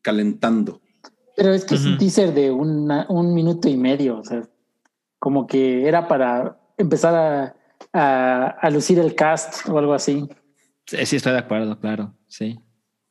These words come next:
Speaker 3: O sea,
Speaker 1: Pues
Speaker 3: todos
Speaker 1: mira.
Speaker 3: sabemos por qué el protagonista sale poco. O sea, sale su cara como dos segundos.
Speaker 2: Y así en una toma, en un ángulo súper raro, ¿no?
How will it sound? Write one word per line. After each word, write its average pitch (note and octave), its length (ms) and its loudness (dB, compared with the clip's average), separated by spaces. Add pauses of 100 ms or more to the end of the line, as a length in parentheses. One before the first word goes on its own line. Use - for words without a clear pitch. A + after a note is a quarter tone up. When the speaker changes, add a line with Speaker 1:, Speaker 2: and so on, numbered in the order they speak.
(1040)
Speaker 3:
O - 60 0
sea, G3+ 120 2
Speaker 1:
Pues F#3+ 60 -2
Speaker 3:
todos A#3+ 140 4
Speaker 1:
mira. G#3+ 60 2
Speaker 3:
sabemos F#3+ 340 2
por - 140 0
qué - 60 2
el C#3 60 0
protagonista C3 460 0
sale B2+ 260 0
poco. A#2+ 340 -4
O B2 80 -6
sea, D3 200 0 (360)
sale G3+ 340 0
su D3+ 200 -2
cara D#3 360 0
como A#2 380 0
dos D3 340 -2
segundos. C#3 760 0
Speaker 2:
Y G3 120 2
así F3 340 2
en E3 80 2
una F#3 180 2
toma, G3 240 2
en G3 80 4
un G3 120 4
ángulo G3 260 4
súper D#3 380 0
raro, C#3+ 320 2
¿no? D3 220 -2